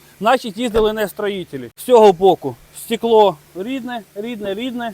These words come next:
Ну, карти просто, ну, хазяйська, своя домашня машина. Кому треба, типа, приїжджайте, забирайте.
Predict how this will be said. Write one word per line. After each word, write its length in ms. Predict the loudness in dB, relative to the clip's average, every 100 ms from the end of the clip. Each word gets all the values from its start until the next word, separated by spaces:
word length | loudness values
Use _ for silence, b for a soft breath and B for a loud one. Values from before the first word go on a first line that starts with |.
| -4
Ну, 120 | 0
карти 380 | 4 4 4 -2
просто, 520 | 2 2 2 -2 -4 -4
ну, 240 | -4 -4 -8 -16 -16 -6
хазяйська, 560 | -2 2 2 2 -2
своя 280 | -4 0 2
домашня 440 | 2 0 -2 -2 -4
машина. 520 | -4 -4 -4 -4 -6 b b b b
Кому 260 | -2 -2 -2
треба, 380 | 2 2 2 0
типа, 280 | -2 -4
приїжджайте, 600 | -4 -4 0 2 2 0
забирайте. 680 | -2 0 2 0 0 -2 -8